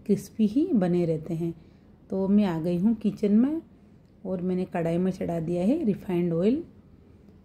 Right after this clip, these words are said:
और ये ऑयल मैं ओलिव ऑयल ही यूज़ करती हूँ।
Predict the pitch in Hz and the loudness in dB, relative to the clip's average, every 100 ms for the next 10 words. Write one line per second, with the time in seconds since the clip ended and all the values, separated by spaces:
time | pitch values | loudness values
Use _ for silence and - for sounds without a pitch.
0 | - 190 202 220 202 185 185 208 277 294 | -6 0 4 4 2 0 0 0 0 -4
1 | - 185 175 196 196 180 180 220 339 240 | -4 -2 0 2 2 2 2 2 2 2
2 | 175 156 - - - 196 294 | 2 -2 -10 -10 -6 -2 0